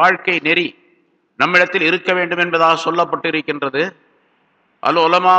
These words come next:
வரசத்துல் அன்பியா என்பதாக ரசூலுல்லாஹி ஸல்லல்லாஹு அலைஹி வஸல்லம் சொல்லி இருக்கிறாங்க. உலமாக்கள் எல்லாம் நபிமாருடைய வாரிசுகள் என்பதாக. வாரிசுகள் என்று சொன்னால்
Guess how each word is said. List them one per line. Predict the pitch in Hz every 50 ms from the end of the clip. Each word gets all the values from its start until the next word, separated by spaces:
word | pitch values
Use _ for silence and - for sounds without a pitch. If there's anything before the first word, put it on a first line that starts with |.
| 180 170
வரசத்துல் | 170 175 175 165 196 185 185 180 175 170
அன்பியா | 170 170 165 170 165 165 165 160
என்பதாக | 165 160 160 160 165 165 160 156
ரசூலுல்லாஹி | 156 - 175 170 160 160 160 151
ஸல்லல்லாஹு | - 156 160 151
அலைஹி | 147 -
வஸல்லம் | 156 156 143 -
சொல்லி | 151 151 160 160
இருக்கிறாங்க. | 156 - 147 143 143 139 127 127 131 139 - - _ _ _ _ _ _ _ _
உலமாக்கள் | - 147 180 185 180 175 170 165 160 165 165
எல்லாம் | 165 180 185 180 160 123 - - _
நபிமாருடைய | 123 139 165 180 175 175 170 160 160 156 147 139 143
வாரிசுகள் | 156 175 175 156 - 165 156 160 151
என்பதாக. | 143 147 143 139 139 131 123 - 127 135 - _ _ _ _ _ _ _ _ _ _ _ _ _ _ _ - -
வாரிசுகள் | 156 185 208 202 196 - 202 202 190 190 185
என்று | 185 180 165 -
சொன்னால் | 180 180 190 196 202 190 160